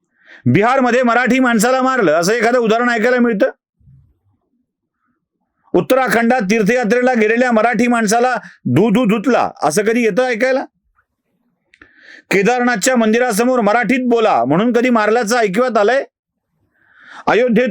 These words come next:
तुम्ही आलातच कसे? मरा-, हिंदी येत नसेल, मराठीत बोलणार असाल तर येऊ देऊ नका असं ऐकण्यात आलंय कधी?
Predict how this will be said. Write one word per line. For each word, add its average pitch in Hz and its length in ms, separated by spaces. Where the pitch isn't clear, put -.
तुम्ही 240 160
आलातच 233 460
कसे? 214 300
मरा-, 202 240
हिंदी 214 260
येत 220 220
नसेल, 220 340
मराठीत 208 380
बोलणार 220 320
असाल 208 260
तर 190 100
येऊ 202 240
देऊ 208 220
नका 190 340
असं 160 180
ऐकण्यात 208 320
आलंय 208 220
कधी? 247 280